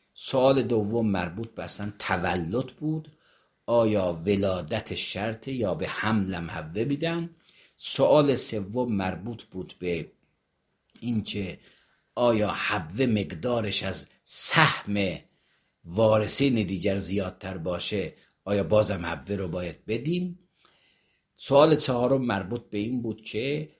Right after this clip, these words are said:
آیا حبوه فی حد نفسها، نه مقایسه با سهم الارث وارثین، فی حد نفسها اگر از ثلث زیادتر باشه بازم حبوه هست یا نه؟ همه این چهار تا سوال رو جواب دادیم.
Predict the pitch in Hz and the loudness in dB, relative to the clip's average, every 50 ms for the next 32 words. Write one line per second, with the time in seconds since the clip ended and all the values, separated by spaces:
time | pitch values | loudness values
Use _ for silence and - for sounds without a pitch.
0 | _ _ _ _ - 113 123 127 127 120 117 98 - - - 113 107 90 85 98 | _ _ _ _ -2 2 4 4 4 4 4 2 0 -2 -2 -2 -2 -2 -4 -2
1 | 127 160 160 - 135 120 104 92 101 - - 117 110 101 104 90 - - - - | 0 0 0 2 0 0 0 0 -2 -4 -4 -2 -2 0 0 -2 -2 -2 0 0
2 | 107 101 107 101 98 117 135 143 139 127 - - 107 104 95 98 95 90 - - | 0 0 2 2 4 4 4 6 6 6 4 4 2 0 0 0 -4 -4 -4 -6
3 | 104 85 82 95 92 90 85 - - - _ - - - - 110 90 - 98 95 | -6 -4 -4 -4 -2 -4 -4 -8 -12 -20 _ -8 -4 -2 -2 0 -2 -2 -2 -2
4 | 95 92 - - 90 90 87 - - 90 85 87 85 82 82 82 78 - - 92 | -2 -4 -4 -4 -4 -2 -2 -2 -2 -2 -2 -2 -2 -2 -2 -2 -4 -4 -4 -4
5 | 85 76 - - - - _ _ - - 123 110 101 113 113 - - - 110 110 | -4 -6 -8 -12 -18 -20 _ _ -6 -2 -2 0 0 -2 -2 -4 -2 -2 -2 0
6 | 113 107 107 - - - 113 113 127 147 135 - - 104 98 107 98 92 87 - | 0 -2 -2 -2 -2 -2 0 0 2 4 2 2 2 0 0 0 0 0 -2 -6
7 | - - - - - - _ _ _ _ _ - 110 131 127 107 90 80 76 - | -12 -16 -20 -20 -20 -20 _ _ _ _ _ 0 4 4 4 4 4 0 -6 -10
8 | _ _ _ - - - - 123 117 110 110 - 104 98 92 98 104 104 101 98 | _ _ _ -8 -4 -2 2 2 2 2 2 0 0 -2 0 2 4 4 4 2
9 | - - 98 98 95 85 92 92 92 95 107 98 92 113 110 107 95 101 92 82 | 0 -4 -4 -4 -2 -2 -2 -2 -2 -2 -2 2 6 6 6 6 6 2 -2 -2
10 | 80 90 92 80 80 85 107 104 95 - - - - - - - - - 135 160 | -4 -6 -6 -6 -4 -2 0 0 0 0 -2 -8 -18 -20 -14 -8 -2 4 6 8
11 | 180 196 196 196 - - - 143 147 147 143 151 185 208 240 254 247 - - - | 8 8 6 4 2 -2 -2 0 0 0 0 0 0 -2 -2 -2 -4 -6 -10 -20
12 | - - - 120 131 147 143 135 120 107 101 - 110 104 98 98 98 - 95 85 | -14 -6 -4 -2 0 0 2 2 0 0 -2 -2 -2 -2 -2 -2 -4 -6 -8 -8
13 | - - 104 104 104 101 92 - - 95 98 120 143 151 147 - 185 185 196 226 | -6 -4 -4 -4 -2 -4 -4 -4 -4 -4 -4 -4 -4 -6 -4 -2 0 0 2 0
14 | 240 220 | 0 -2